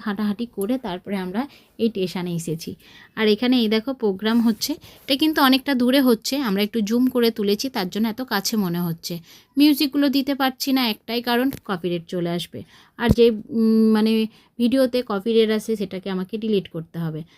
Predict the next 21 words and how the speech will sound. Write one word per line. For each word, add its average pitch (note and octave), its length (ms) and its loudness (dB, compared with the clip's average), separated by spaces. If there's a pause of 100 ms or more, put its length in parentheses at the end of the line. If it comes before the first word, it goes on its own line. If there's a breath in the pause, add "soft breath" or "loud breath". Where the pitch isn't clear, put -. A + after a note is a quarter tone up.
(180 soft breath)
সেই C4+ 160 0
জন্য C4+ 240 4
বাধ্য G3+ 360 2
হয়েছি A3 360 0
একদম F#3 400 -2
পুরো A3+ 220 -2
মিউট G#3+ 280 2
করে A3 220 -2
রেখেছি। A3 380 -2 (380 soft breath)
তোমরা G#3 300 2 (300 soft breath)
শুধু C4 260 -2
দেখো A3+ 380 2 (200)
আর A3+ 160 0
আমার C#4 180 2
কথাগুলো B3+ 500 2
শোনো, E3 300 -4 (460 soft breath)
তোমাদের G3 320 -2
গান B3 300 2
শুনতে C#4 340 0
হবে C4 260 -2
না। D3 160 -2